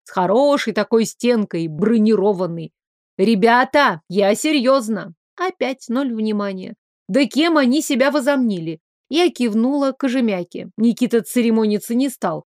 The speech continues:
Поднял металлический воротник человека с короной на шлеме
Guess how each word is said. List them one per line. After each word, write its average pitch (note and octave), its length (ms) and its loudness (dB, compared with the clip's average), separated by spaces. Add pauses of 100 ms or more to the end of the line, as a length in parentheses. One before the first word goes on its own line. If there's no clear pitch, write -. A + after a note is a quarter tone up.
(200)
Поднял B3+ 640 2
металлический A#3+ 840 0
воротник G#3+ 520 0
человека B3 800 0
с - 140 -18
короной A#3+ 500 2
на A#3 200 0
шлеме G#3+ 560 -2